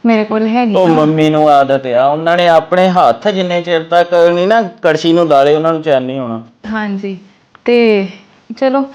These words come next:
Speaker 1: ਕੱਪੜੇ ਤੇ ਮੈਂ ਪਾ ਲਏ ਆ, ਤੇ ਇਹ ਉਹੀ ਡਰੈਸ ਹੈ ਜਿਹੜੀ ਤੁਸੀਂ ਮੈਨੂੰ ਲੈ ਕੇ ਦਿੱਤੀ ਸੀ,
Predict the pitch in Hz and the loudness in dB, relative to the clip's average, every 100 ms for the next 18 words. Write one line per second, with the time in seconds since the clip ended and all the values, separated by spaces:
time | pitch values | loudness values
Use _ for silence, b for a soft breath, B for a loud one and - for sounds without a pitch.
0 | B B - 262 262 277 277 285 277 233 | B B -6 -2 0 0 2 0 0 0
1 | 214 233 240 233 _ _ - 240 269 277 | 0 -2 -4 -10 _ _ -2 0 0 2
2 | 247 277 285 262 240 254 254 254 247 262 | 2 0 0 0 0 0 0 0 0 -2
3 | 233 233 226 233 262 254 202 196 208 208 | 0 0 -2 -2 -4 -4 -8 -8 -8 -8